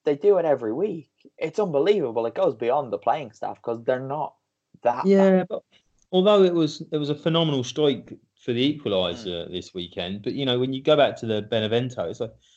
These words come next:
Speaker 2: awful marking for things like that corner. You know, they're individual mistakes, which you will get when you're, you, you know, you're,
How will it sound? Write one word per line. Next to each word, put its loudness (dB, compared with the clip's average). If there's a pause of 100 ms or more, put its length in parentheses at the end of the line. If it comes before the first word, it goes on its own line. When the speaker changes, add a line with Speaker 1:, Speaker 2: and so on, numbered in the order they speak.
(320)
Speaker 2:
awful 4
marking 0
for -8
things -4
like 0
that -4
corner. 0
You -8
know, 0
they're 2
individual 0
mistakes, -4
which -4 (300)
you -4
will 2
get 0
when -4
you're, -4 (1400)
you, -8
you -2
know, 0
you're, 0